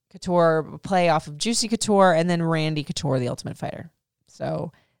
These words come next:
the ten-year tattoo that I got is on the the, my forearm on my right arm,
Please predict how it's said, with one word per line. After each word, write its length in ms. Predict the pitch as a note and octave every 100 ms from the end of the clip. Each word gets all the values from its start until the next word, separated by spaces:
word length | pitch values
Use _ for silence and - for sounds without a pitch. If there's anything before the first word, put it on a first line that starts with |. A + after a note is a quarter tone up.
| _
the 340 | E3+ F3+ E3+ E3
ten-year 1040 | - A3+ C4+ C4+ F#3 F#3+ G3+ D#3+ D3 E3 _ _ _
tattoo 480 | F#3+ E3 - A3 F3+
that 100 | D3
I 80 | C3+
got 400 | D#3+ D3 C3+ -
is 180 | D#3 D#3
on 440 | D#3 E3 D#3+ D#3 - - -
the 460 | D#3 D3+ D3 C#3+ C#3+ _ _ _ _ _ _ _ _
the, 300 | E3+ D3 C#3+ D3+
my 100 | D3
forearm 640 | - A3 A3 E3+ D#3 D#3
on 100 | C#3+
my 120 | D#3 D3+
right 340 | D#3 D#3 F3
arm, 460 | D3 C#3+ C#3 E3